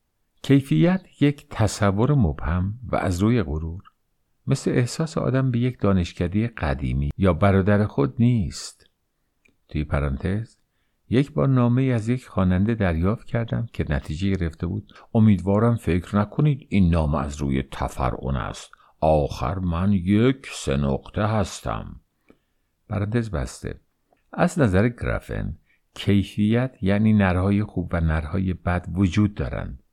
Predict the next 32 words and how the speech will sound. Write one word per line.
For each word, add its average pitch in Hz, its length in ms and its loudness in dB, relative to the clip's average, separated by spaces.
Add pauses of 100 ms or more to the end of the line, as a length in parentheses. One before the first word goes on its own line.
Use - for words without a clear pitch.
(140)
به - 80 -4
این 87 140 2
مفهوم 110 440 2 (140)
که 67 100 -2
اگر 95 260 2
ماده‌ها 95 580 2
با 95 160 2
نرهای 95 460 2
خوب 98 240 -2
جفت 101 480 0
شوند 65 520 -6 (300)
و 101 60 0
از 98 360 0
نرهای 104 560 4
بد 101 460 0
دوری 104 460 2
کنند، 73 520 -4 (180)
از 120 220 2
نظر 147 320 4
ژنی 104 420 4
به 92 200 0
نفعشان - 600 -2
است. - 340 -14 (380)
کیفیت 151 540 2
به 117 80 2
معنی 107 400 6
چیزی 98 640 0 (160)
مانند 139 460 0
توانایی 87 680 2
مردانه، 85 840 0 (400)
دو 101 320 4
سریع، 85 640 -2